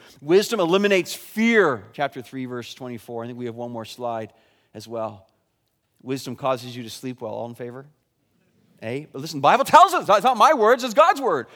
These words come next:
Wisdom causes us to rest well, to sleep well, because we're, no, we're in line with what the Lord has for us, and therefore it's amazing how the stress and anxiety and the fear goes away because we have the peace of God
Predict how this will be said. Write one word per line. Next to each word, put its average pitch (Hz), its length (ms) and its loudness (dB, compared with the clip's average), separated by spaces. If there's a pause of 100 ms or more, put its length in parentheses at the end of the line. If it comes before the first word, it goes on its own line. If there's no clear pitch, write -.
(300)
Wisdom 277 340 2
causes 277 440 6
us 247 180 2
to 247 120 -2
rest 233 500 4
well, 240 540 4
to 220 120 -16
sleep 294 560 -4
well, 190 480 2 (400)
because 135 280 -10
we're, 135 120 -8
no, 135 440 -6
we're 131 180 -6
in 120 80 -10
line 127 320 -8
with 120 140 -14
what 123 120 -18
the 120 60 -20
Lord 117 240 -10
has 123 220 -12
for 123 160 -12
us, 113 200 -12
and 120 80 -14
therefore 120 380 -12
it's 117 120 -18
amazing 123 380 -12
how 120 120 -10
the 113 120 -16
stress 127 340 -12
and 117 80 -18
anxiety 120 520 -10
and 110 80 -14
the 104 60 -18
fear 131 420 -14 (220)
goes 120 220 -14
away 120 540 -8 (420)
because 113 300 -12
we 120 60 -10
have 113 60 -14
the 110 80 -16
peace - 260 -16
of 101 120 -16
God 104 320 -12